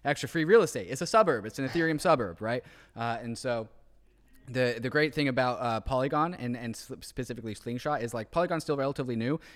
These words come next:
even though that they have been being adopted very, very fast. There's actually really decent liquidity on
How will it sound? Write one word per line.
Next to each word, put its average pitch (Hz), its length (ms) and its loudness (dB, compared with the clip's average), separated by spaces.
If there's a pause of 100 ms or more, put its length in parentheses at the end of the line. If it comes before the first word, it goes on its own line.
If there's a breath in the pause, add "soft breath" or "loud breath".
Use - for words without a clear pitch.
even 131 180 -4
though 123 140 -4
that 113 120 -6
they 113 100 -6
have 104 160 -12
been 107 360 -10
being 123 220 -2
adopted 107 520 -2
very, 117 200 2
very 101 220 -4
fast. 110 320 -6
There's 104 220 -8
actually 113 320 -6
really 117 260 -4
decent 117 420 -8
liquidity 98 480 -8
on 107 320 -6